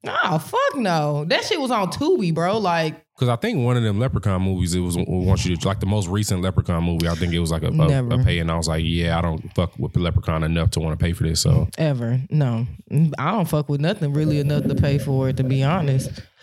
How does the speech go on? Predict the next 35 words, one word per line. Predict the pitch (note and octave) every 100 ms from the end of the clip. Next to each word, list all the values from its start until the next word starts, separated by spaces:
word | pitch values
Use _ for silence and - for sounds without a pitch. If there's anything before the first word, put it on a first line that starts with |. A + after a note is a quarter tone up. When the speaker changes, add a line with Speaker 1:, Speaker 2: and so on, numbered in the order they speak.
| - - - -
Speaker 1:
So | - D3 C#3+
that | E3 D4+
shit | A#3
was | F3+ -
trash, | F#3 E3 D#3
bro. | D#3
I'm | E3+ E3+
not | D#3+ D3+
gonna | D3+ D3
lie | D3+
to | D3+
you. | D3+ C#3+
The, | C#3 C3+
the | A#2 -
acting | D#3 D#3 D#3 D3 D3+ - _ -
was, | C#3 C#3+ C3+ - - _ _ _ G3
th-, | G#3 G3+
that | C4+
shit | D#4 A#3+
was | G3
worse | E3+ G#3 G3+ F3+
than, | E3 C#3 G#3
uh, | F#3 D#3+
Turned | C#3+ F3+ E3 D3+
Out, | C#3+ B2
bro. | C3+ C3+ C3+ - - E3
Speaker 2:
Uh, | - - _
no. | C3+ F3+ G#3 G#2 F2
Speaker 1:
Yes. | D#3 D#3 C#3 - -
Yes, | D3 G3+ G#3 F#3
yes, | F3 A3+
bro. | G3 G#3 G#3
Yes, | G3 G#3+ - E3
yes. | A3 G3+ - - -
Her, | F#3 C4